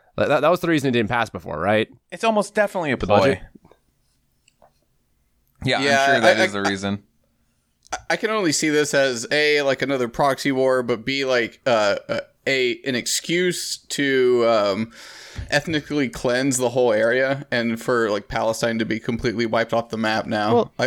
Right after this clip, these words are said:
Speaker 3: I, I
Speaker 1: we, we
Speaker 3: think
Speaker 1: don't,
Speaker 3: this
Speaker 1: we don't
Speaker 3: is
Speaker 1: have
Speaker 3: the
Speaker 1: some
Speaker 3: catalyst that, that could trigger that.
Speaker 1: We don't have some weird Russian treaty with Palestine. Like, we can have, America can have boots in the ground in Israel and defend our greatest ally, just like they would do for us if we were invaded.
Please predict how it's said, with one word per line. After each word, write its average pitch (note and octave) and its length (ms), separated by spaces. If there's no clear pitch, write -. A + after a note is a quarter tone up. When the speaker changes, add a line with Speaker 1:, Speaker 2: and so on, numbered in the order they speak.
Speaker 3:
I, - 100
I - 40
Speaker 1:
we, - 0
we - 80
Speaker 3:
think C4+ 60
Speaker 1:
don't, C4+ 120
Speaker 3:
this D3 80
Speaker 1:
we A#3 60
don't C4+ 100
Speaker 3:
is B3 40
Speaker 1:
have G#3 60
Speaker 3:
the A#3+ 80
Speaker 1:
some G3 100
Speaker 3:
catalyst B2+ 420
that, - 220
that C3+ 180
could C3 140
trigger B2 320
that. A#2 340
Speaker 1:
We F3+ 120
don't A#3 140
have A3 120
some E3+ 160
weird C#3+ 180
Russian A#2 400
treaty G#2+ 580
with F#2 420
Palestine. G2+ 640
Like, G2 200
we C3 140
can G3+ 160
have, C#3+ 240
America E3+ 400
can A#2 120
have A#2+ 180
boots C3 240
in - 40
the G#2 60
ground G2+ 240
in F2 120
Israel F2+ 380
and G2 140
defend A2+ 320
our G#2 80
greatest G#2 320
ally, F#2+ 360
just G#2+ 200
like A2 180
they G#2 120
would F#2+ 140
do F#2 120
for F#2+ 220
us F#2 200
if E2 120
we G2+ 100
were F2 140
invaded. - 480